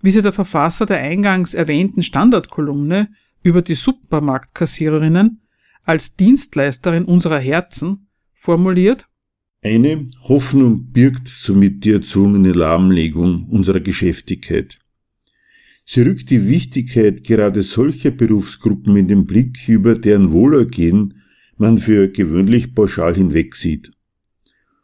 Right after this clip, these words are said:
Speaker 2: Unsere Supermarktkassiererinnen sind Heldinnen. Punkt. Sie haben es verdient, auch nach Abklingen der Ansteckungsgefahr anständig entlohnt zu werden.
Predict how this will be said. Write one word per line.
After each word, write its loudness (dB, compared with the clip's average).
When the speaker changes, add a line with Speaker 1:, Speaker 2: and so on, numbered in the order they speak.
Speaker 2:
Unsere 2
Supermarktkassiererinnen 0
sind 0
Heldinnen. 0
Punkt. 0
Sie -2
haben 2
es 0
verdient, 0
auch -2
nach 0
Abklingen 0
der -4
Ansteckungsgefahr -2
anständig 0
entlohnt 0
zu -2
werden. -4